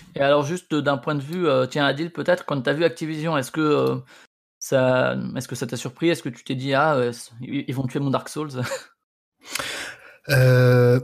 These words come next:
Speaker 2: <clears throat> ouais, je, je, c'est d'abord ce que je me suis dit, effectivement. Enfin, je me suis pas dit, « Ils vont tuer mon Dark Souls », mais je me suis dit à quel point il...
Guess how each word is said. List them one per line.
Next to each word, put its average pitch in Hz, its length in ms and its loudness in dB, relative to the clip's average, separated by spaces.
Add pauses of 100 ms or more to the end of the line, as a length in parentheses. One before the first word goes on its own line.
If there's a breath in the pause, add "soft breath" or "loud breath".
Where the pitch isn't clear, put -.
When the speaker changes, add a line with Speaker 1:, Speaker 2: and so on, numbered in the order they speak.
(100)
Speaker 2:
<clears throat> 127 640 4
ouais, 160 180 6
je, 147 160 2
je, 139 300 4
c'est 147 240 4
d'abord 160 260 6
ce - 60 -8
que 160 80 2
je 139 80 6
me 143 60 6
suis 135 140 -2
dit, 120 120 -2
effectivement. 117 580 -4
Enfin, 135 200 2
je 123 60 6
me 139 60 6
suis 135 140 2
pas 165 100 4
dit, « 185 100 2
Ils 147 40 -2
vont 131 100 6
tuer 143 160 2
mon 139 140 6
Dark 117 200 0
Souls », 180 300 0
mais 120 140 2
je 127 100 -2
me 123 60 2
suis 131 160 -6
dit 156 200 -6 (280)
à 131 100 -4
quel 160 380 -2
point 160 480 -2 (120)
il... 113 920 -2